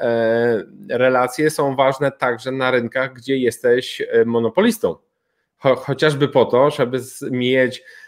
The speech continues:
dobre re-, relacje z władzami,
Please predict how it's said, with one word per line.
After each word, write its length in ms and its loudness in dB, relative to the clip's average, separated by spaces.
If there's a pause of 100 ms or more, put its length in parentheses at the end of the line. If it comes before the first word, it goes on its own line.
(140)
dobre 640 2
re-, 340 -4 (120)
relacje 600 0
z 220 -12
władzami, 880 0